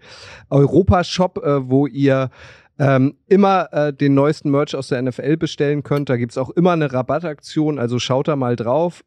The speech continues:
Ähm, da könnt ihr euch eindecken für die neue Saison. Stichwort Fanatics. Ein Dank an dieser Stelle, weil dank Fanatics hätten wir die Chance,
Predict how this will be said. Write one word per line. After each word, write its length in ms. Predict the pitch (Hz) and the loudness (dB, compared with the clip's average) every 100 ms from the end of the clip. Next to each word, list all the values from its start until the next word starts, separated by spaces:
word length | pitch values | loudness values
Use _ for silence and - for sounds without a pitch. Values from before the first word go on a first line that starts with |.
| - | -6
Ähm, 420 | 131 139 139 135 - - - - _ _ | -4 -2 -2 -6 -10 -20 -20 -20 _ _
da 160 | 135 127 | 0 0
könnt 240 | - 135 | 0 0
ihr 100 | 135 | 0
euch 240 | 120 123 120 | 0 -2 -2
eindecken 440 | 135 143 139 135 | -2 0 -2 -4
für 140 | - 135 | -4 0
die 120 | 123 | 2
neue 240 | 123 123 | 2 0
Saison. 460 | 113 110 127 156 147 | -2 -2 -2 0 -4
Stichwort 400 | - 139 135 127 | -4 -2 -2 -2
Fanatics. 640 | 127 131 180 185 170 - | -2 0 0 -2 -4 -6
Ein 240 | - 127 | -2 0
Dank 180 | 131 139 | 0 -2
an 100 | 135 | -4
dieser 200 | 127 117 | -4 -4
Stelle, 380 | - 160 170 147 | -2 0 0 0
weil 180 | 123 123 | 0 0
dank 200 | 123 131 | -4 -4
Fanatics 460 | 120 120 135 120 | -2 -2 -4 -4
hätten 240 | 131 113 113 | -4 -4 2
wir 140 | 151 | 2
die 80 | 151 | 2
Chance, 420 | - 143 143 - | 0 0 0 -4